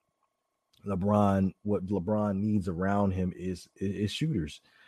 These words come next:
And when you look at it, last year, Russell Westbrook shot twenty-six point nine percent from the three-point line, and you had Patrick Beverley that shot thirty-four point three percent from the three-point line.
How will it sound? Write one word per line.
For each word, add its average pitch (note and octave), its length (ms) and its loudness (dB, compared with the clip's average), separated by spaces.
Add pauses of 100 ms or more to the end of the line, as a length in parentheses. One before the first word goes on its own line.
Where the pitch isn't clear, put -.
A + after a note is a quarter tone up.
(120)
And G2 160 2
when G2 80 4
you F#2+ 140 2
look C3 200 6
at F#2+ 200 8
it, F2 200 -2
last G#2+ 400 4
year, F2+ 360 2 (460)
Russell G2 340 -2
Westbrook F#2+ 440 0
shot - 360 -2
twenty-six G2 480 -2
point F2+ 300 -2
nine F#2+ 200 0
percent F2 380 -4
from F2 120 -4
the E2 60 -4
three-point F#2+ 540 -2
line, E2 360 -2 (420)
and F#2 120 0
you F#2 180 2
had F2+ 160 4
Patrick F#2 340 2
Beverley F#2+ 260 6
that F2 180 2
shot F2+ 320 0
thirty-four F2+ 480 2
point E2+ 420 0
three G2 240 2
percent F2+ 440 -2
from F2 120 0
the D#2+ 80 0
three-point E2 520 4
line. E2 360 8